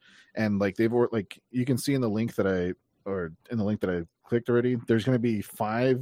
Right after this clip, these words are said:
or four phases. So level twenty-five, level forty, level fifty, and level sixty. The time it takes to get to level fifty to sixty is, I think, three days of playtime. Like, it is super long.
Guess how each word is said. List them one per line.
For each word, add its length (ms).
or 120
four 240
phases. 600
So 120
level 200
twenty-five, 560
level 200
forty, 340
level 220
fifty, 280
and 80
level 180
sixty. 500
The 60
time 280
it 160
takes 340
to 100
get 140
to 80
level 260
fifty 320
to 100
sixty 520
is, 240
I 80
think, 240
three 240
days 280
of 100
playtime. 540
Like, 180
it 140
is 320
super 1120
long. 640